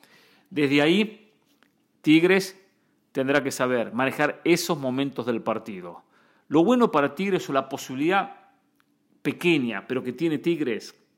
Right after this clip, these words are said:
está basada en un fútbol que ya hace tiempo viene trabajando el Tuca Ferretti. El Tuca Ferretti no es un técnico improvisado. Y este es un equipo que uno, línea por línea, sacando Carlos González,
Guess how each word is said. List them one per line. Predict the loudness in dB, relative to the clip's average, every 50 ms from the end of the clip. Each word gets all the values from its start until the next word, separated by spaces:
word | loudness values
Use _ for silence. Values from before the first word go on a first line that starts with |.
| _ _ _ _ _ _ _ _ _ _ _ _ _ _ _ -18 -18
está | -10 -6 -4 -4
basada | -2 -2 -4 -4 -6 -6 -6 -4 -6 -6 -8 -10 -16 _ _ _ _ _
en | -4 -2 0
un | 0 -2 -2
fútbol | -4 -2 -2 -2 -2 -2 -2 -2 -2 -2 -6 -10 -18 _ _ _ _ _ _ _ _ _
que | -10 -6 -4
ya | -2 -2
hace | -2 -4 -6
tiempo | -4 -4 -4 -2 -2 -2 -4 -2
viene | -2 -2 -2 -2 -4
trabajando | -4 -6 -6 -8 -8 -8 -8 -8 -6 -6 -8
el | -8 -10
Tuca | -12 -14 -14 -14 -14
Ferretti. | -12 -12 -12 -12 -14 -16 -16 -18 -20 -20 -20 _ _ _ _ _ _ _ _ _ _ _ _ _ _ _ _ -14
El | -6 -4
Tuca | 0 0 0
Ferretti | 0 2 0 0 0 0 0 0
no | 0
es | 0 -2 -4
un | -6
técnico | -6 -4 -4 -4 -4 -4 -4
improvisado. | -4 -4 -4 -6 -6 -6 -8 -8 -8 -8 -8 -8 -8 -10 -14 -18 -20 -20 _ _ _ _ _ _ _ -6
Y | -4 -2
este | 0 0
es | -2 -2
un | -2 -2
equipo | -2 -2 -4 -6 -4 -4 -4 -4 -2
que | 0 0
uno, | 2 2 0 0 -2 -4 -6 -8 -6
línea | -6 -4 -2 -2 -2 0 0 0 -2 -2
por | -4 -4 -2 -2
línea, | -2 -2 -2 -2 -2 -4
sacando | -4 -6 -8 -6 -6 -6 -4 -2 -2 -2
Carlos | -2 -2 -2 0 0 0
González, | -2 -4 -6 -6 -4 -4 -4 -4 -4 -6 -8 -10